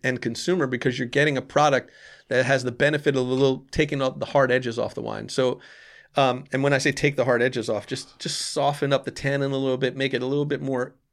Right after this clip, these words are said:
easily digestible for, for the average palate to, to consume and enjoy. Um, they, they've been doing it that way for a long time. I first met Rob, um,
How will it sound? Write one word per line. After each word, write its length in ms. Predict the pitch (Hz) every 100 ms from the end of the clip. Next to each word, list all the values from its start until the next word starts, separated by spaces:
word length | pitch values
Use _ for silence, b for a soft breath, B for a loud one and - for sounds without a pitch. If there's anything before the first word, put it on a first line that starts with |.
| -
easily 600 | 143 139 139 131 127 120 -
digestible 840 | 123 117 127 123 - 123 117 110 123
for, 440 | - 110 107 110 b b b b _
for 180 | -
the 200 | 127 123 131
average 300 | 127 120 -
palate 340 | 127 117 107
to, 280 | - 107 120
to 180 | - 113
consume 400 | 113 - 139 127
and 100 | 117
enjoy. 460 | 98 107 90 87 _ B B B B -
Um, 400 | 135 135 131 - _ _ _ _ - - _ -
they, 320 | 170 160 180
they've 260 | 156 170 180
been 140 | 165
doing 260 | 147 151 156
it 100 | 139
that 180 | 135 131
way 120 | 120
for 120 | 117
a 60 | 120
long 220 | 120 117
time. 240 | 117 117 113
I 100 | 113
first 340 | - 139 139
met 200 | 123 120
Rob, 560 | 104 107 120 117 104 113 _ b b b b b
um, 600 | 117 110 104 98 95 95